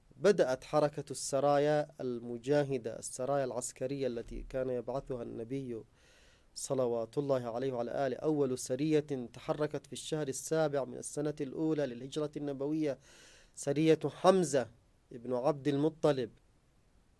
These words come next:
واستمرت السرايا واستمرت الغزوات واستمر العمل الجاد في التصدي للأعداء ومواجهة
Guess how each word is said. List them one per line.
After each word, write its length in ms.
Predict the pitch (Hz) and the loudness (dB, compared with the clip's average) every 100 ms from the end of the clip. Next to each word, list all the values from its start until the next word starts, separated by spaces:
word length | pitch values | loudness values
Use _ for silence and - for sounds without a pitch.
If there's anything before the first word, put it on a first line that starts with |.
| _ _ _ _ _ | _ _ _ _ _
واستمرت 640 | 131 - 156 165 180 175 170 | -6 0 4 6 6 4 0
السرايا 600 | - 160 156 156 139 120 | -2 2 6 8 6 4
واستمرت 720 | 117 - 143 151 170 175 175 | -2 -4 0 2 4 4 2
الغزوات 800 | 156 160 147 156 156 151 135 123 | 2 2 6 6 6 6 2 -4
واستمر 680 | - - 139 185 196 - - _ _ - - - - - - | -10 -2 4 6 6 2 -14 _ _ -18 -14 -12 -14 -12 -2
العمل 540 | 143 139 170 190 180 | 2 6 6 8 6
الجاد 600 | 160 131 120 175 165 - | 4 0 4 8 8 4
في 100 | - | -4
التصدي 840 | 143 - 147 - 170 131 156 143 135 - - | -6 -4 -2 2 2 2 4 4 2 -8 -4
للأعداء 760 | 123 127 123 127 151 160 170 - | 0 2 0 2 2 2 0 -6
ومواجهة 680 | 131 131 143 147 147 135 | -4 0 2 0 -2 -8